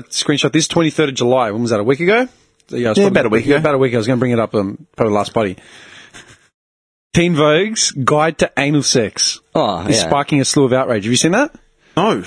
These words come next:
Speaker 2: Like, what the fuck?
Speaker 1: Uh, magazine posted the guide earlier this month, touting it as the lowdown on everything you need to know about butt stuff, no matter who you are, whom you're having sex with, and, and who you want to have sex with.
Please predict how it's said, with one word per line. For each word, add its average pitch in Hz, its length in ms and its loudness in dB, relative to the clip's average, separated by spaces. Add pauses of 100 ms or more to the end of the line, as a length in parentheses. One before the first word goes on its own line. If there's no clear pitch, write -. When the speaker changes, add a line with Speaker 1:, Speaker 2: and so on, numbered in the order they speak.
(380)
Speaker 2:
Like, 156 180 -2
what 240 100 -2
the 220 80 0
fuck? 190 260 -2
Speaker 1:
Uh, 156 160 2
magazine 180 400 0
posted 160 300 0
the 143 40 0
guide 151 280 2
earlier 147 240 2
this 127 200 0
month, 180 380 -2
touting 156 380 -2
it 147 180 0
as 131 240 0
the 123 100 2
lowdown 143 420 2
on 127 60 -2
everything 139 300 0
you 135 60 4
need 131 140 0
to 127 60 -2
know 127 60 4
about 120 300 0
butt 120 180 -2
stuff, - 300 -2
no 117 80 2
matter 113 200 2
who 123 80 0
you 135 200 4
are, 120 260 2
whom 131 300 0
you're 123 100 2
having 120 160 -2
sex - 260 -4
with, 110 120 0
and, 107 180 0 (320)
and 113 180 -4
who 123 100 2
you 123 180 4
want 113 160 0
to 113 60 0
have 110 140 -2
sex - 280 -4
with. 92 260 -2